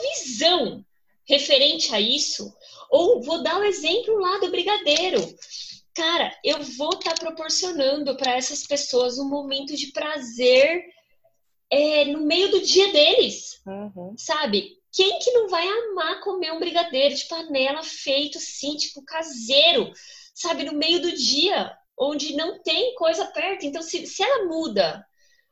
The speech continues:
Speaker 1: a ma-, se ela já vai bloqueada, "Ai, meu Deus, ele não vai querer comprar, ai, meu Deus, eu tô aqui atrapalhando, ai, meu Deus, não sei o quê", ela vai travar, ela não vai conseguir. Agora, você tem que mudar o, a tua visão referente àquilo.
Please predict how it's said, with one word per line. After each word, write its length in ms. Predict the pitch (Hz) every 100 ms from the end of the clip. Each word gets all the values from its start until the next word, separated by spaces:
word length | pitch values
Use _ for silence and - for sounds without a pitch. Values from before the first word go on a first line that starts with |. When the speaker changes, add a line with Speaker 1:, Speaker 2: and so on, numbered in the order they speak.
| _ -
Speaker 1:
a 100 | 269
ma-, 180 | 254 -
se 160 | -
ela 200 | 415 539
já 200 | 427 381 320
vai 200 | 226 202
bloqueada, 640 | 240 269 - 269 247 220 233
"Ai, 100 | 226
meu 140 | 214
Deus, 160 | 220 214
ele 100 | 208
não 60 |
vai 120 | 220 208
querer 160 | 214
comprar, 420 | 208 208 - 247
ai, 60 | 233
meu 200 | 226 202
Deus, 260 | 214 214 214
eu 120 | -
tô 140 | 214
aqui 180 | 214 226
atrapalhando, 720 | 208 196 196 202 226 254 233
ai, 100 | 233
meu 120 | 233 214
Deus, 220 | 220 214
não 80 | 208
sei 160 | 196
o 40 | -
quê", 300 | 285 262 202 - - - - _
ela 200 | 277 339
vai 120 | 339 349
travar, 300 | 359 349 311
ela 100 | 320
não 60 | 320
vai 140 | 320
conseguir. 760 | 320 320 - 294 302 320 - _ _ _ _ _
Agora, 280 | 277 311 302
você 180 | 311 330
tem 140 | 339
que 60 | 349 269
mudar 520 | 190 233 277 202 - _ _ _
o, 120 | 254 -
a 80 | 254
tua 360 | 262 339 403 427
visão 760 | 392 359 - 247 240 190 180 - _ _ _ _ -
referente 560 | 233 220 226 220 226
àquilo. 500 | 220 - 185 165 185